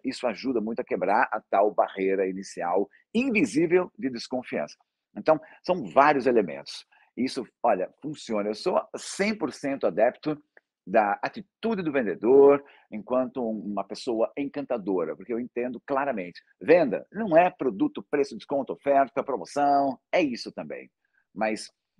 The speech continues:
para chegar na, na, na decisão final, todo o processo passa pela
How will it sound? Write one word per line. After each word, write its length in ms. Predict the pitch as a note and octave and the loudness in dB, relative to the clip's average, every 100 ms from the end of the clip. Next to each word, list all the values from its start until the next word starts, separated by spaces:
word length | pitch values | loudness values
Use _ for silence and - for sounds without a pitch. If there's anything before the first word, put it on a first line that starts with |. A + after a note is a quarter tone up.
| _ | _
para 100 | A#2 | -6
chegar 760 | A#2+ B2+ F2+ F2 A#2+ C3 B2 F#2+ | -4 -6 -8 0 4 4 4 0
na, 280 | F#2+ F#2+ F#2 | -2 -2 -4
na, 300 | F#2+ F2 - - _ | -6 -6 -10 -16 _
na 120 | G2 | -8
decisão 580 | F#2+ A#2+ D3+ B2 G2 D3 | -2 -2 -2 -2 0 0
final, 840 | C#3 D3 B2 G#2+ B2 C3+ C#3+ D#3+ - _ _ _ | -2 -6 -2 2 4 6 6 6 -2 _ _ _
todo 160 | E3+ D3+ | -2 -2
o 40 | |
processo 520 | C#3 B2 - F3+ - - | -2 -4 -4 -8 -8 -4
passa 560 | - D3 D#3+ - D#3+ D#3+ _ _ | 2 2 0 -6 -6 -6 _ _
pela 280 | C#3 B2 | 0 2